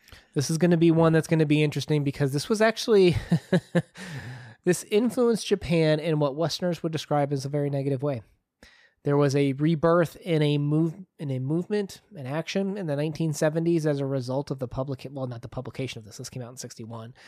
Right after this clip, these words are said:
But in terms of some actions that Yukio Mishima did in nineteen seventy, w-, we're gonna have to talk about, about some heavy stuff with this one. This is, this is one that's kind of important and kind of glorified by Japan.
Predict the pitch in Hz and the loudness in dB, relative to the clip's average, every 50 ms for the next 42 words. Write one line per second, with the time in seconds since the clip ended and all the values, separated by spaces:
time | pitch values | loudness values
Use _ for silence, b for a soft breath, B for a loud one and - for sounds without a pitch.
0 | B B B B - 151 160 151 143 156 160 143 151 147 - - - 156 147 131 | B B B B -2 0 0 2 2 2 2 2 2 0 0 -2 -2 -2 -2 -2
1 | 123 127 120 - - 160 156 143 147 131 135 151 147 - - 151 143 147 139 - | -4 -8 -8 -4 -2 -2 -2 -2 -2 0 0 0 0 2 2 2 2 2 0 -2
2 | - 151 139 - 139 135 143 151 165 165 170 170 175 175 160 180 185 175 - 185 | -2 -4 -2 -2 0 0 2 4 4 4 6 6 4 4 6 4 4 6 6 4
3 | 185 185 190 190 196 214 208 185 b b b b b b b b b b b _ | 4 4 4 2 4 4 2 0 b b b b b b b b b b b _
4 | 247 - 190 - - 147 B B B B B B 113 107 98 90 B B B - | -12 -12 -12 -10 -12 -12 B B B B B B -20 -20 -20 -20 B B B -10
5 | 185 185 185 233 233 226 208 - 196 170 185 180 170 160 160 147 147 147 143 139 | -8 -4 -2 0 2 2 0 0 -2 0 4 4 4 4 2 2 2 2 2 0
6 | 139 _ _ _ _ _ _ _ _ _ - 170 151 151 143 - 147 143 - - | -2 _ _ _ _ _ _ _ _ _ -10 -4 -2 -2 -2 -2 -4 -4 -2 2
7 | 160 156 147 147 131 - - 143 131 - 131 123 127 120 113 - 107 104 104 117 | 2 2 2 0 -2 0 -2 -2 -2 -2 -6 -8 -8 -8 -10 -10 -14 -14 -12 -10
8 | 123 - - 143 139 131 160 - - - 185 175 151 - - 180 170 185 185 180 | -10 -10 -8 -10 -10 -10 -12 -18 -20 -14 -8 -8 -6 -4 -4 -2 2 2 4 4
9 | 180 175 160 - - - 175 165 151 151 151 147 - 151 147 143 139 135 131 139 | 4 4 2 2 2 2 2 2 2 0 -2 -2 0 0 0 0 -2 -6 -6 -6
10 | 143 139 131 127 135 131 131 123 - - 123 113 113 113 107 - - - - 104 | -6 -6 -6 -6 -6 -6 -6 -6 -6 -8 -10 -8 -8 -10 -10 -10 -12 -12 -12 -12
11 | - 57 | -12 -14